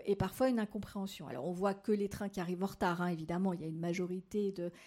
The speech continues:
euh, de, de, ensuite de confrères qui, euh, euh, qui ont un comportement, euh, parfaitement irréprochable, mais, euh, il y a clairement un espèce d'obstacle, euh, que je constate, et, euh,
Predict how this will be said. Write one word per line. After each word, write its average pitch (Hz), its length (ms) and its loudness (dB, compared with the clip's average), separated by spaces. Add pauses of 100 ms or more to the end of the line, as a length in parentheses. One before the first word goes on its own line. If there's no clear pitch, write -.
(160)
euh, 160 800 -4
de, 160 200 -4
de, - 260 -4
ensuite 185 380 -6
de 185 60 0
confrères 180 500 -8
qui, 170 240 -8
euh, 107 420 -8 (400)
euh, - 180 -12 (140)
qui 165 220 -8
ont 160 100 -4
un 160 60 -6
comportement, 175 720 -6
euh, - 460 -10
parfaitement 175 420 -6
irréprochable, 196 600 -4
mais, 220 320 4 (380)
euh, 180 720 6
il 220 80 -2
y 226 100 6
a 254 140 6
clairement 220 720 2 (220)
un 196 100 -2
espèce 208 400 -2
d'obstacle, 196 680 -6 (340)
euh, 180 560 2 (320)
que 233 140 2
je 214 80 -4
constate, 208 720 -2
et, 220 380 2
euh, 165 520 0